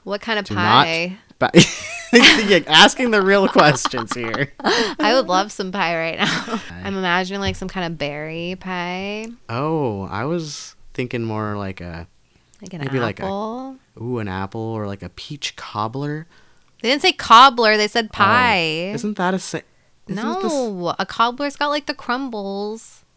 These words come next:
Speaker 2: Oh.
Speaker 1: And a pie is, like, a pie.
Speaker 2: <laughs> God. Uh, well, obviously I'm pie deprived,
Speaker 1: Um,
Speaker 2: so.
Speaker 1: that's why it's called peach cobbler and not peach pie. Because if it was a peach
Speaker 2: But it was
Speaker 1: pie, it's a
Speaker 2: called
Speaker 1: peach pie.
Speaker 2: peach cobbler pie.
Speaker 1: No.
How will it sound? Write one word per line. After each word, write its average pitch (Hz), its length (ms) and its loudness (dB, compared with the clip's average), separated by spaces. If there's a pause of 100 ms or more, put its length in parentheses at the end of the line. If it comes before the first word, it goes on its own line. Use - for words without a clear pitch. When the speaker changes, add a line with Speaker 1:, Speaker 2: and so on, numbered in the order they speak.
Speaker 2:
Oh. 107 320 -8
Speaker 1:
And 202 80 -2
a 202 40 -4
pie 214 500 -4
is, 226 140 -10
like, 190 200 -6
a 175 80 0
pie. 151 1040 -4
Speaker 2:
<laughs> 233 40 -8
God. 262 320 2 (500)
Uh, 147 160 2
well, 131 220 4
obviously 135 460 2
I'm 110 200 -4 (180)
pie 120 220 0
deprived, 95 600 -8
Speaker 1:
Um, 202 240 0
Speaker 2:
so. 190 40 -8
Speaker 1:
that's 185 140 -6
why 247 60 4
it's 247 100 0
called - 280 -6
peach - 340 -8
cobbler 208 600 -2
and 196 180 -4
not 180 240 -4
peach - 360 -8
pie. 147 600 2
Because 175 260 -4
if 180 100 -8
it 175 60 0
was 170 140 -6
a 175 40 -10
peach - 180 -4
Speaker 2:
But 185 80 4
it 190 40 0
was 180 80 4
Speaker 1:
pie, 240 120 8
it's 269 60 6
a - 40 6
Speaker 2:
called 277 160 2
Speaker 1:
peach - 240 -10
pie. 147 400 -6
Speaker 2:
peach 175 340 -2
cobbler 156 440 0
pie. 139 540 -2
Speaker 1:
No. 294 1000 4